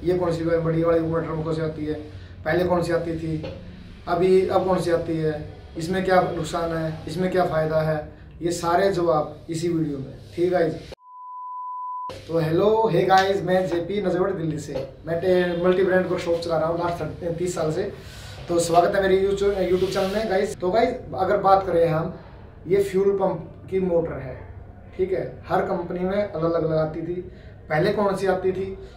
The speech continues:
तो अगर पहले अगर हम बात करें आज, क्योंकि fuel injection system आज की टेक्नोलॉजी नहीं है। कारों में अगर बात करें तो सन दो हज़ार से compulsory कर दी थी government ने। तो सन दो हज़ार एक दो के आसपास में हर कार के अंदर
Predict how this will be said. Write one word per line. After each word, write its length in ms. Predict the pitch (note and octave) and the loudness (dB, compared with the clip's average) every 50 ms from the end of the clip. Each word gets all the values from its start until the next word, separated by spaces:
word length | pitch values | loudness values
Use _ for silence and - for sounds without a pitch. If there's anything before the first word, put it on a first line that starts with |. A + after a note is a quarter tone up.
| - - - | -16 -6 0
तो 60 | F3+ | 0
अगर 200 | F#3+ F#3 G3+ G3+ | 2 4 4 2
पहले 500 | G3+ - - - - F3 E3 F3 G3 G#3+ | 2 2 2 0 2 2 4 4 6 6
अगर 360 | A3 G#3+ G#3 F#3+ F#3 G3 G3 | 6 6 4 4 4 4 4
हम 140 | G3 F3 - D#3+ | 4 4 4 2
बात 220 | E3 E3 D#3+ D#3+ - | 0 0 0 0 -4
करें 300 | D#3+ D3+ C#3+ C3 - - - - E3 | -6 -6 -6 -6 -8 -12 -8 -2 2
आज, 240 | F3 F#3 F#3 - - - - - | 4 4 4 2 0 -4 -6 -4
क्योंकि 240 | G3 G3 G#3 A3+ | -2 -2 -2 -2
fuel 280 | - - G3+ G3+ G#3 G#3 | -4 -4 -4 -2 0 0
injection 320 | G#3 G3+ G#3 G3+ - A3 | 0 0 -2 -2 -4 -4
system 640 | G#3 F#3+ F3+ E3 - F#3+ F#3+ F#3+ - - - - E3 | -6 -6 -4 0 0 0 0 -2 -6 -10 -6 0 2
आज 180 | F#3 F#3+ F#3 F#3+ | 4 4 4 2
की 60 | G3+ | -2
टेक्नोलॉजी 440 | G3+ G3+ F#3 G3 G3+ G3 F#3+ F3+ E3+ | -6 -6 -4 -2 0 2 2 2 0
नहीं 160 | E3+ F#3 F#3+ | -2 -4 -4
है। 100 | F3 C#3 C3+ - - - - - - - | -4 -4 -6 -10 -12 -16 -18 -12 -4 2
कारों 300 | E3+ F3+ G3 G#3 A3 A3 | 4 6 6 6 6 4
में 120 | A3 G#3+ | 6 6
अगर 200 | G#3 G3+ G3+ - | 6 6 4 4
बात 260 | F#3+ F#3+ F#3 F#3 - | 6 6 4 4 4
करें 440 | F3+ F3+ G3+ A#3 A3+ - - - - | 0 0 0 0 -2 -4 -6 -10 -8
तो 80 | F3 E3 | -8 -6
सन 240 | - F3+ F3+ F#3 | -4 -2 -2 0
दो 120 | F#3 F#3+ G3+ | 2 2 4
हज़ार 220 | G3 F#3 F3+ F3 E3+ | 6 6 6 6 6
से 160 | - G3+ G#3+ G#3+ G#3 | 4 0 -4 -4 -4
compulsory 600 | - F#3 F3+ F3 E3+ F#3 F3 F3 F3+ E3 D#3 D#3 | -4 -6 -6 -4 -4 -4 -2 -2 -2 -2 -2 -2
कर 100 | E3 E3 | -4 -4
दी 180 | C#3+ D3+ D#3 | -4 -4 -4
थी 160 | - G#3 - D#3+ | -6 -6 -4 2
government 460 | F3 E3+ E3 D#3+ D#3 D#3 D3 C#3+ C#3 | 4 4 4 4 2 0 -2 -4 -6
ने। 140 | C#3 C3+ C3+ - - - - - - - - - - - | -8 -8 -8 -10 -10 -12 -14 -16 -16 -18 -18 -16 -6 -2
तो 160 | E3+ F#3 F3+ | 0 0 0
सन 240 | - - F3 F3+ F#3 | 0 0 -2 0 2
दो 80 | F#3 G3+ | 2 4
हज़ार 300 | G#3 F#3+ G3 F#3+ F#3 F#3+ | 4 8 8 8 8 8
एक 160 | F#3+ F3+ - | 4 2 2
दो 180 | F#3+ F#3+ F3+ - | 2 2 2 2
के 100 | F#3 F3+ | 2 2
आसपास 420 | F3 F3 - F#3 F3 E3+ D#3+ - D#3+ | 2 2 0 -2 -2 -2 -4 -4 -6
में 160 | F#3+ A#3+ - - - - - - - - - - - - - - - | -6 -6 -6 -8 -10 -16 -18 -20 -20 -20 -20 -20 -20 -20 -18 -14 0
हर 180 | - E3+ F#3 - - | 2 4 4 4 4
कार 300 | - F#3 F3+ F3 E3+ - | 6 6 6 8 6 4
के 140 | E3+ F3 E3+ | 2 0 0
अंदर 240 | E3 D#3+ F3 - | 0 0 0 0